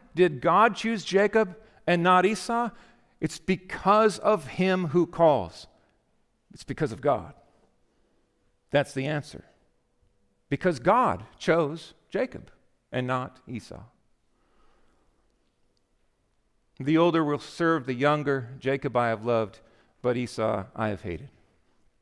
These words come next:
This confronts our thoughts of how God should be and how God should work and, and how things are. And, and sometimes it confronts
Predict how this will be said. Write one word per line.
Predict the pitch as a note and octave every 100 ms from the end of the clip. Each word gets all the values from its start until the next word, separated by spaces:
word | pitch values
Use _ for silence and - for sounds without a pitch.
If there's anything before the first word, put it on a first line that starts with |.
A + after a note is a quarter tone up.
| _ _ _ _ - - -
This | B2+ G3 -
confronts | A3 G#3+ - G3 A3 - -
our | D#3+ D#3 E3 D#3+ -
thoughts | - E3 F#3 E3+ -
of | B2+ C#3 B2
how | - C#3+ C#3+
God | C3+ C#3+ C#3 C#3 -
should | D3
be | C3+ A3 B2 F#2
and | B2+ A#2
how | D3 C#3+
God | C3 C3 C3
should | C#3+ B2
work | A3+ E3+ C3+
and, | A#2+ - -
and | - G#2
how | D3 D3
things | C#3+ D3 B2
are. | - A#3 A#3+ C3
And, | C3
and | E3 C3
sometimes | G#3 B3 A#3 D#3
it | C3+
confronts | D3 A#2 F3 E3+